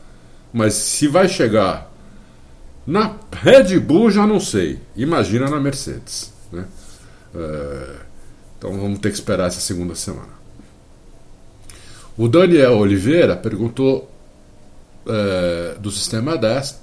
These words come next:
da-, das, né? A minha opi-, a minha opinião, a minha experiência. Eu já falei sobre isso,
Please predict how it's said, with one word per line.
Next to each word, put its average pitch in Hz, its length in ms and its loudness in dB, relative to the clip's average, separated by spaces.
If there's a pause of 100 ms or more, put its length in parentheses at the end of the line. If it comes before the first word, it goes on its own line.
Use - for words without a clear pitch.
da-, 90 140 -10
das, 113 420 -2
né? 127 200 -4 (840)
A 92 80 -8
minha 98 160 -2
opi-, 123 300 -6
a 92 100 -6
minha 90 480 -4 (300)
opinião, 113 640 -2
a - 20 -4
minha 90 180 -4
experiência. 127 800 -2 (1000)
Eu 120 140 -2
já 113 160 2
falei 85 320 -2
sobre 147 300 -4
isso, 117 340 -2